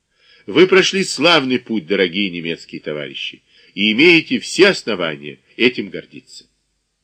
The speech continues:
Брежнев ленинским курсом. Москва, тысяча девятьсот семьдесят шестой год, том пятый,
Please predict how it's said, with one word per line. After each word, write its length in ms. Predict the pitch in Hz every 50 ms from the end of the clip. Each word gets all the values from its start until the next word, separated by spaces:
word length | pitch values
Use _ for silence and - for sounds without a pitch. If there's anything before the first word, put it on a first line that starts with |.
| _ _ _ _ _ _ _ _ _ _ _ _ _ _ _ _ _ _ _ _ _ _ _ _ _ _ _ _ _ _ _
Брежнев 640 | - - 127 156 165 156 131 147 156 156 147 - - _
ленинским 640 | 95 101 131 160 170 175 170 165 - - - 156 139
курсом. 560 | - - 92 85 78 - - 90 80 80 - _ -
Москва, 480 | 95 110 110 - - - 127 147 156
тысяча 300 | - - 156 - - 98
девятьсот 380 | 90 92 90 - - 98 80 -
семьдесят 280 | - 95 82 76 - -
шестой 320 | 82 - - - 80 76
год, 320 | - - 147 175 - _ _ _ _ _ _ _ _
том 220 | - - 110 92 160
пятый, 580 | - - 202 117 131 - - - 170 180 -